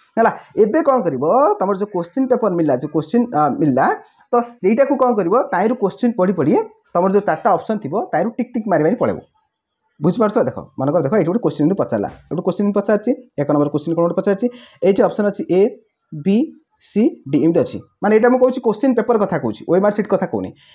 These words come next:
ଏଇ ଯୋଉ ରହିଲା କୋଶ୍ଚିନ୍, ମନେକର ୟାର ଆନ୍ସର ହବ ଅପସନ୍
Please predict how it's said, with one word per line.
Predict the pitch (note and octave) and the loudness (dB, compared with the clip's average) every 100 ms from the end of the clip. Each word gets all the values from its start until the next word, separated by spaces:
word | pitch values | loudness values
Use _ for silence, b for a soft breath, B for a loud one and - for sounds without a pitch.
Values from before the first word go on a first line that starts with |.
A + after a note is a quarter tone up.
| b b b | b b b
ଏଇ | A3 | 2
ଯୋଉ | C4+ | 4
ରହିଲା | A#3 A#3+ G#3 | 4 2 0
କୋଶ୍ଚିନ୍, | G#3+ G#3 G3+ | -2 -2 -2
ମନେକର | G#3 A#3 | 0 2
ୟାର | A3+ G#3 | 4 4
ଆନ୍ସର | E3+ D#3+ G3+ | 2 2 2
ହବ | G#3 | 2
ଅପସନ୍ | G3 - A#3 | 2 0 -2